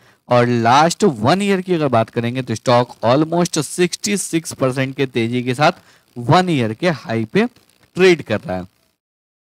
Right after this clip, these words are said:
चलिए बात करते हैं जो recently हम लोगों को एक बड़ा तेजी देखने को क्यों मिला है। तो यहाँ पे recently हम लोगों को एक बड़ा तेजी इसलिए देखने को मिला क्योंकि यहाँ पे जो है defense industrial license for production of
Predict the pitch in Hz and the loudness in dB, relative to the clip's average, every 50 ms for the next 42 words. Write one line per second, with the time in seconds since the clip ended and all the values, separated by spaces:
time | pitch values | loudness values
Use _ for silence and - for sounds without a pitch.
0 | _ - 180 196 208 180 165 165 165 - - 180 175 - - 196 196 196 208 202 | _ 2 4 4 6 6 4 4 2 0 -2 -2 -2 0 0 0 2 2 0 2
1 | 202 208 196 151 123 123 - 147 160 160 - 196 190 185 170 170 170 165 170 165 | 2 4 4 4 2 0 -2 -6 -6 -4 0 2 2 2 2 2 4 4 4 4
2 | 165 180 175 165 151 127 117 120 139 147 139 143 139 143 156 147 139 117 127 139 | 2 2 0 0 0 0 2 2 2 0 0 -2 -2 -2 -2 -2 -2 -4 -4 -4
3 | 143 151 151 143 - 139 127 127 131 139 135 131 131 123 127 143 190 240 - _ | -2 -2 -2 -2 0 0 0 0 0 0 0 2 2 2 4 2 0 0 -4 _
4 | _ _ _ _ _ 196 202 196 185 170 147 151 202 208 - - 226 220 208 165 | _ _ _ _ _ -2 0 2 2 2 4 4 2 2 2 4 2 4 4 2
5 | 131 123 - 147 151 156 156 - 190 202 202 185 160 151 151 156 151 151 156 151 | 0 -2 -2 -6 -6 -8 -8 -8 -4 -2 0 0 2 2 2 2 2 2 2 2
6 | - 175 170 165 165 - 147 110 98 104 113 127 147 - _ 160 147 147 151 160 | 2 2 2 2 0 -2 -4 -4 -2 0 0 0 0 -2 _ -4 -4 -4 -4 -6
7 | 151 - - 131 - - 175 190 196 233 226 185 175 139 - 139 131 123 - 123 | -6 -6 -8 -8 -6 -6 -4 -4 -2 -2 -2 -2 -2 -4 -4 -6 -6 -2 -2 -2
8 | 123 120 120 131 147 202 - _ _ _ _ _ - 185 190 175 220 226 208 180 | 0 0 0 0 0 0 -4 _ _ _ _ _ -2 -2 -2 0 -2 -2 -2 0
9 | 151 135 135 170 190 190 - 196 185 175 190 185 180 190 190 202 196 185 151 123 | -2 -2 0 0 -2 0 0 0 2 2 2 2 4 4 2 2 2 0 -2 -4
10 | 120 123 135 - - 175 175 185 196 196 185 - - - 135 139 139 143 135 - | -2 -2 -2 -2 -2 -2 -2 0 -2 -4 -6 -10 -10 -8 -10 -6 -6 -6 -6 -6
11 | - - 156 165 165 160 151 120 107 117 120 117 - - 147 151 170 - - - | -8 -4 -2 0 0 2 0 0 0 -2 -2 -2 -4 -4 -6 -6 -6 -8 -12 -20
12 | _ _ _ _ _ _ _ _ _ _ _ _ _ _ _ _ _ _ _ - | _ _ _ _ _ _ _ _ _ _ _ _ _ _ _ _ _ _ _ 2
13 | 190 208 208 196 - 160 151 147 147 143 - 175 165 160 165 175 | 4 4 4 4 2 2 2 2 0 0 -2 -4 0 2 0 0